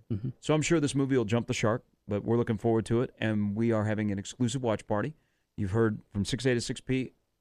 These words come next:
Speaker 2: We have a lot of listeners that won tickets. Here's one of your last opportunities on what Jimmy is about to tell
Speaker 1: All right,
Speaker 2: you.
Speaker 1: we got two chances today 'cause we're only gonna do one tomorrow, and tomorrow will be just a call-in. So two. So I got trivia.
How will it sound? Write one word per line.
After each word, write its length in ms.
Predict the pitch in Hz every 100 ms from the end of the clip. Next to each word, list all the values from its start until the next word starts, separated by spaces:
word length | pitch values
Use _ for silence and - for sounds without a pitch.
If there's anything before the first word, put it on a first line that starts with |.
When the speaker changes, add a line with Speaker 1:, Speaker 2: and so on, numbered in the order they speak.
| _
Speaker 2:
We 120 | 104 98
have 140 | 95
a 40 |
lot 180 | 95 110
of 60 | 120
listeners 360 | 120 - 120
that 80 | 104
won 180 | 98 101
tickets. 280 | - 143 - _ _ _ _
Here's 300 | 120 139 110
one 220 | 117 127
of 60 | 113
your 100 | 104
last 360 | 107 131 151
opportunities 680 | 143 143 131 139 107 101 92
on 120 | - 104
what 160 | 110
Jimmy 260 | 98 110 107
is 80 | 98
about 240 | 95 95
to 60 | -
tell 120 | 101
Speaker 1:
All 40 |
right, 40 | 85
Speaker 2:
you. 40 |
Speaker 1:
we 60 | 85
got 200 | 104 98
two 160 | 143
chances 480 | 143 151 151 127 127
today 440 | - 113 123 104 101
'cause 180 | 107
we're 160 | 101 104
only 140 | 113 113
gonna 140 | 110
do 160 | 113 104
one 340 | 107 120 120
tomorrow, 540 | 110 104 113 104 87
and 120 | 92 95
tomorrow 360 | 104 104 110
will 60 | 98
be 120 | 98
just 220 | 95 101
a 40 | 98
call-in. 440 | - 113 90 90
So 160 | - 104
two. 300 | - 185 131
So 120 | 117
I 40 |
got 160 | 110 123
trivia. 360 | - 165 117